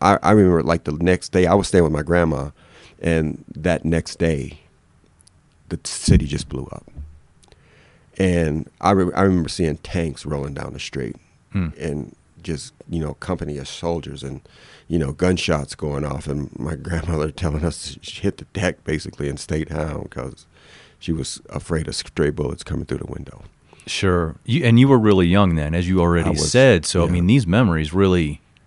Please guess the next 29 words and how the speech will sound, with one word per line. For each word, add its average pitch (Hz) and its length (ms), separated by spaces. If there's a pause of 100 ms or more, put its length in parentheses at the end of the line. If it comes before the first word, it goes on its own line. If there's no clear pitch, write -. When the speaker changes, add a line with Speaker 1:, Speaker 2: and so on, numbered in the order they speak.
(320)
Speaker 2:
made 101 160
an 82 60
Speaker 1:
Yeah. 95 60
Speaker 2:
imprint. 80 400
Speaker 1:
Yeah. 73 200 (540)
Yeah, 78 180
they're 76 200
there. 73 280 (420)
Speaker 2:
Okay. 87 380 (1200)
Well, 139 160
I'm 160 160
curious, 156 640 (540)
other 123 260
than 101 160
that 92 220
as 76 140
well, 71 260
then. 71 440
Let's 143 140
talk 123 220
about 101 260
things 101 240
related 92 340
to 95 80
your 80 120
family 95 600
and 82 160
the, 82 120 (100)
the, 80 260